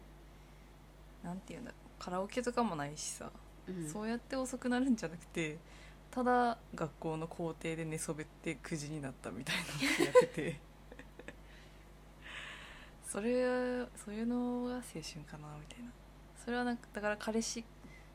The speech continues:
Speaker 1: と一緒に寝そべってたわけじゃなくて、中学校のクラスメイトと遊んで、そんな遅くになったりとか。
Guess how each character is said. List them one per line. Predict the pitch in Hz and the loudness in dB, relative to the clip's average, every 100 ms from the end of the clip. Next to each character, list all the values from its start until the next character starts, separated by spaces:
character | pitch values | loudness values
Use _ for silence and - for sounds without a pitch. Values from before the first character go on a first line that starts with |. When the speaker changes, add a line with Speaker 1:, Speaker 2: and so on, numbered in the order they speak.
| - | 0
Speaker 1:
と | 269 | 2
一 | 196 | 4
緒 | - 165 | 4 2
に | 160 | 0
寝 | 156 | -2
そ | - | -2
べ | 151 | -4
っ | |
て | 147 | -4
た | 156 | -2
わ | 151 | -2
け | - | -2
じ | 160 | -2
ゃ | 170 | -2
な | 175 | -2
く | - | -4
て、 | - 226 175 - - - - - - - - - - | 0 0 -2 -10 -16 -18 -18 -18 -18 -18 -18 -14 -6
中 | 180 | 0
学 | 165 160 | 0 0
校 | 175 | 0
の | 220 226 | 2 2
ク | - | -2
ラ | 170 | -6
ス | - 160 | -4 -4
メ | 147 | -6
イ | 143 | -6
ト | - | -10
と | - 190 160 - - - - - - - - | -4 -4 -4 -12 -18 -16 -16 -16 -16 -8 -4
遊 | 160 - | -2 -2
ん | - 143 | -4 -4
で、 | 175 185 185 - - - - - - - - - - - - - - - - - - | -2 -2 -4 -12 -16 -16 -16 -18 -18 -18 -18 -18 -18 -18 -18 -18 -18 -18 -18 -18 -16
そ | - 165 | -12 -10
ん | 147 143 139 139 | -8 -8 -6 -6
な | 139 139 - - | -6 -8 -10 -10
遅 | 165 160 | -8 -8
く | 156 | -8
に | 147 | -8
な | 139 | -8
っ | - | -8
た | 135 | -10
り | |
と | - - | -10 -10
か。 | - | -6